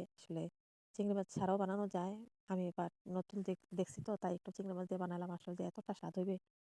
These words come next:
আমি আসলে কখনো ভাবিনি। আমার জীবনে ফার্স্ট প্রথমবার খেলাম। যারা, যারা এরকম করে না খেয়েছেন, তারা আসলে খেতে পারেন। একদিন খেয়ে আমাকে কমেন্ট করে জানাতে পারেন আসলে কেমন। আপনারা তো বলবেন, বলে অনেক স্বাদ বলেন।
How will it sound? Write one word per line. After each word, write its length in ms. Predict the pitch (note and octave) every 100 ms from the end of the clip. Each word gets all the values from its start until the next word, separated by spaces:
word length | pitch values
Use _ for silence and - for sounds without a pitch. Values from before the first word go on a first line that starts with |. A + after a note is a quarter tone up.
| _ G3
আমি 60 |
আসলে 220 | F3+ F#3+ -
কখনো 300 | G#3+ - F#3+
ভাবিনি। 280 | F#3 F3 F#3+
আমার 160 | F#3
জীবনে 260 | F3 F3 F#3
ফার্স্ট 280 | - F3+ -
প্রথমবার 440 | - G3+ F#3+ F3+ F#3
খেলাম। 280 | E3+ E3+ G3 - _ _ _ _ _ _ _ _ _
যারা, 160 | F3+ F3
যারা 220 | F3+ F#3 F#3+
এরকম 340 | F#3 F#3 - G3+
করে 220 | G3+ F#3+
না 120 | F#3+ F3+
খেয়েছেন, 340 | - F3+ G3
তারা 180 | - G3
আসলে 240 | - F#3+ F3+
খেতে 260 | - F3+ F#3
পারেন। 240 | F#3 F3+ G#3+ -
একদিন 280 | F3+ F#3+ F#3 G3
খেয়ে 280 | - E3+ F3+
আমাকে 260 | E3+ F3 -
কমেন্ট 240 | F#3 F3+ F3+
করে 140 | F3
জানাতে 300 | F3 E3+ F3
পারেন 200 | F#3 F3+ F3+
আসলে 240 | E3+ F3+
কেমন। 260 | - F3+ F3+
আপনারা 280 | F3 F3+ F#3
তো 100 | F3+
বলবেন, 360 | F3+ F3+ F3 F3+ F3+
বলে 180 | F3+ E3+
অনেক 220 | F3 F3
স্বাদ 200 | - F3 -
বলেন। 280 | F#3 F3 F3